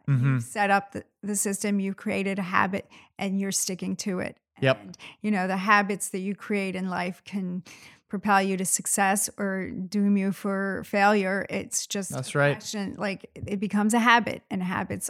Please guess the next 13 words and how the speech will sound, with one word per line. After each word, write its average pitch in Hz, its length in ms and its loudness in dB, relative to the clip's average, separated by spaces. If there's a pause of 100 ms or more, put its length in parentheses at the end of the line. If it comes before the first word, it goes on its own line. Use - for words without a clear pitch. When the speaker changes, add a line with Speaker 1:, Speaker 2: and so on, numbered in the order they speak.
(120)
Speaker 2:
automatically 202 840 -4 (720)
are 240 120 8
done 208 360 8
with 247 200 8
or 269 100 10
without 262 400 10
you. 220 120 -12
You, 220 80 -10
Speaker 1:
That's 135 260 4
Speaker 2:
you 151 60 10
Speaker 1:
right. 151 200 10
Speaker 2:
train 285 300 2
them 294 320 8